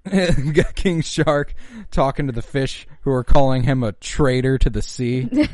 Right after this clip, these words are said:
Speaker 2: He's talking shit to the fish. I
Speaker 1: He's
Speaker 2: love
Speaker 1: like,
Speaker 2: King
Speaker 1: "D-, you
Speaker 2: Shark.
Speaker 1: fuck off, okay?"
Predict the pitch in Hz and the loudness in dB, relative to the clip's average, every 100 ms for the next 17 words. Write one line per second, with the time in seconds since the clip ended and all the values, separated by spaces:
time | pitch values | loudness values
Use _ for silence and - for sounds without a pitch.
0 | - - _ - - - - - _ 320 | -8 -12 _ -20 -14 -14 -14 -20 _ -20
1 | 302 320 294 262 233 - 262 - 247 208 | -12 -8 -6 -8 -12 -8 -8 -4 -2 -2
2 | - - - 294 - - - _ _ _ | -4 -4 -4 -4 -8 -20 -20 _ _ _
3 | - - - - 196 190 185 185 190 196 | -20 -20 -14 -6 0 2 0 -2 -6 -4
4 | 190 392 - 466 415 294 269 214 175 220 | 2 2 4 4 4 6 6 4 2 0
5 | 214 - 349 240 | 4 4 4 2